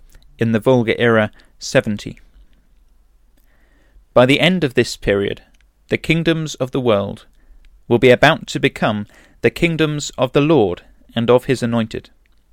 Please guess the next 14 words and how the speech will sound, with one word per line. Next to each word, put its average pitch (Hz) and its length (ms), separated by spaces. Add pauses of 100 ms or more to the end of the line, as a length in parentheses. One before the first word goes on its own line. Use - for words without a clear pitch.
(880)
And 113 160
he 156 180
shall 139 280
reign 110 380 (400)
during 131 340
the 127 220
aeons 135 560 (100)
of 117 220
the - 180
aeons. 107 600 (760)
Revelation 110 600
eleven 107 380
verse 101 240
fifteen. 110 480